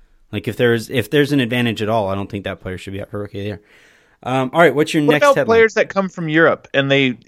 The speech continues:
Speaker 2: are already professional and then they come over at, like, twenty-one years old? I mean,
Speaker 1: It's
Speaker 2: are, they have, they too have had professional training. They too have traveled.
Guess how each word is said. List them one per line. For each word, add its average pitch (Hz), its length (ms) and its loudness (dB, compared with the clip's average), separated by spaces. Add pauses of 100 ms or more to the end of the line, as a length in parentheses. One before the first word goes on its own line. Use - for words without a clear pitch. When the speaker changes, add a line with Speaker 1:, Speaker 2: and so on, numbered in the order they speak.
Speaker 2:
are 127 220 2
already 143 300 4
professional 131 520 -2
and 120 100 -6
then 120 80 -6
they 117 100 -2
come 131 200 -6
over 123 260 4
at, - 60 4
like, 113 160 0
twenty-one 120 460 -2
years 110 180 0
old? 101 240 0
I 104 40 2
mean, 107 120 2
Speaker 1:
It's 110 140 2
Speaker 2:
are, 113 40 -12
they 139 200 4
have, 131 140 2 (100)
they 147 160 2
too 175 320 0
have 117 120 -2
had 117 220 -2
professional 113 480 -2
training. 113 260 -4
They 139 120 4
too 170 320 0
have 127 180 0
traveled. 107 460 0